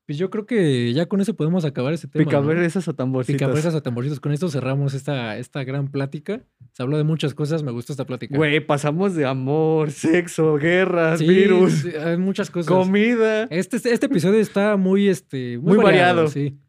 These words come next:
Speaker 2: Hay de
Speaker 1: Pues
Speaker 2: chile, mole y pozole.
Speaker 1: esperemos que les haya gustado este episodio. Recuerden que pueden seguirnos en todas nuestras redes como Entre Ideas
Speaker 2: Ideas
Speaker 1: Podcast.
Speaker 2: Podcast.
Speaker 1: Síganos en Instagram.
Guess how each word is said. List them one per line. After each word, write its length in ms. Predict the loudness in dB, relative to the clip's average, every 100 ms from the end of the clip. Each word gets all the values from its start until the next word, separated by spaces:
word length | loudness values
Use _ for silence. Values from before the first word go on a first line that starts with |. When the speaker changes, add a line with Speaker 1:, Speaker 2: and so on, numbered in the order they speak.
| _ -4
Speaker 2:
Hay 100 | -2
de 80 |
Speaker 1:
Pues 100 | 0
Speaker 2:
chile, 140 | -2 0
mole 160 | -2
y 40 | -2
pozole. 360 | -4 -6 -8 _ _
Speaker 1:
esperemos 400 | -8 -2 0 0
que 120 | 0 0
les 160 | 0
haya 160 | 2 2
gustado 280 | 2 0 -2
este 140 | -2
episodio. 760 | -6 -4 -2 0 2 2 0 -6 _ _
Recuerden 340 | -4 0 0
que 80 | 0
pueden 220 | -2 -2
seguirnos 580 | -2 -2 -2 -2 -4 -6 _ _
en 180 | -12 -2
todas 220 | 0 0
nuestras 240 | 0 -4 -4
redes 420 | -2 -2 -4 -8
como 460 | -12 -8 -6 -6 -6
Entre 240 | -6 -2
Ideas 140 | -2 -2
Speaker 2:
Ideas 60 | -2
Speaker 1:
Podcast. 320 | -4 -2 -2
Speaker 2:
Podcast. 100 | -4
Speaker 1:
Síganos 480 | -6 -4 -2 -4 -4
en 140 | -2
Instagram. 600 | 0 0 0 0 -2 -4